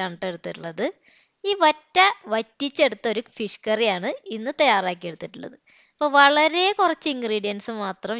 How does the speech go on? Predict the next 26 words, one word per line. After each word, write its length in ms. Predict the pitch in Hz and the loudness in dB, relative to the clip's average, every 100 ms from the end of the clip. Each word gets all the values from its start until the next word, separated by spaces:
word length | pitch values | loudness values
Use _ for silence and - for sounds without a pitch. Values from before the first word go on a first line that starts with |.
| 208 | -6
യൂസ് 220 | 180 - | -8 -8
ചെയ്തിട്ട് 400 | 190 175 - 262 480 - | -8 -8 -6 -6 -6 -8
തയ്യാറാക്കി 440 | 202 190 196 196 202 | -4 -2 -4 -4 -6
എടുത്തിട്ടുള്ള 500 | 185 185 175 170 240 427 285 | -8 -10 -10 -2 -2 -2 -8
ഈ 40 | 226 233 | -10 -8
ഫിഷ് 220 | 208 - | -10 -10
കറി 220 | 185 190 370 _ _ _ _ - 311 | -8 -4 -4 _ _ _ _ -8 -4
എങ്ങനെ 320 | 311 320 370 415 | -2 0 0 4
തയ്യാറാക്കി 460 | 403 311 254 226 226 | 8 8 8 2 -2
എടുക്കാമെന്ന് 380 | 208 202 190 185 | -2 -2 -4 -4
നമുക്ക് 260 | 170 - 320 523 294 | -10 -4 -4 -4 -6
ഈ 40 | 277 | -4
വീഡിയോയിലൂടെ 380 | 240 185 180 175 - | -2 -4 -6 -8 -10
കാണാം. 240 | 185 247 - _ _ _ _ - | -6 -6 -8 _ _ _ _ -6
ഇനി 100 | 427 415 | -2 0
നമ്മുടെ 240 | 392 392 - | 2 0 4
ചാനൽ 320 | 320 277 277 277 262 | 4 6 4 0 -2
നിങ്ങൾ 160 | 240 254 - - 208 | -2 -2 -2 -6 -2
ആദ്യമായിട്ടാണ് 580 | 214 208 269 254 240 233 226 | -2 2 2 2 -2 -2 -4
കാണുന്നതെങ്കിൽ 500 | 208 180 180 180 180 311 - _ 240 | -4 -4 -8 -8 -4 -4 -6 _ -10
ഒന്ന് 160 | 254 269 | -4 0
ലൈക്ക് 240 | 226 202 | 0 0
ചെയ്യാനും 300 | 240 220 208 220 | -2 -2 -4 -6
സപ്പോർട്ട് 380 | 208 - 196 190 | -6 -4 -6 -2
ചെയ്യാനും 260 | 226 208 190 | -2 -2 -8
മറക്കരുതേ. 480 | - - 175 175 | -10 -10 -6 -4